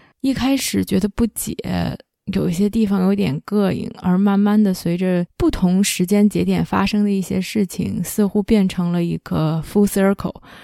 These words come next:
让我对很多东西有了新的认知和理解。所以这一期就想花一期的节目来跟大家分享一下我的一些感受。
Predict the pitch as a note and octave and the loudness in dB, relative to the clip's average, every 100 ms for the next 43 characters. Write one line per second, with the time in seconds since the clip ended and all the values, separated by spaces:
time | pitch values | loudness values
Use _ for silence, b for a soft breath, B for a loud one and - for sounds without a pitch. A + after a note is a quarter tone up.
0 | B - A3+ G#3+ E3 D#3+ E3 E3 - G#3 | B 4 6 6 4 2 0 -2 4 4
1 | E3 E3+ F3 G3 G#3+ A3 F#3 - - C#3+ | 4 0 2 4 4 4 0 -4 -4 -2
2 | E3 D#3+ - G3 G3 F3+ D#3+ E3+ F3+ G#3+ | -2 -4 0 2 2 2 0 0 2 2
3 | F3+ E3+ - F3 F3 E3 D#3+ D#3+ D#3 E3+ | 2 0 0 2 2 0 -2 0 -2 -4
4 | - - - _ _ _ _ _ _ - | -6 -12 -12 _ _ _ _ _ _ -2
5 | C4 B3 A#3 A#3 B3 A3+ - A#3 A#3 A3+ | 2 6 6 6 2 2 2 0 2 0
6 | G3+ F3 E3 E3 - - - G#3 G3 G3 | 0 0 0 -2 -6 -12 -4 0 2 2
7 | G3+ F#3 - G3+ F#3 - E3+ F#3 F3+ E3+ | 0 -2 -6 -2 -2 -2 -2 0 0 0
8 | D#3+ E3+ G3 G3+ F3 E3+ F3 E3+ F3 G3 | -2 -2 0 0 0 0 -2 -2 -2 0
9 | G3 - - - - F3 D#3+ D#3+ D#3+ _ | 0 0 -6 -8 -8 -6 -6 -6 -10 _
10 | F3 E3 E3+ E3 E3 D#3 - - D#3+ | -6 -4 -2 -4 -4 -6 -8 -6 -6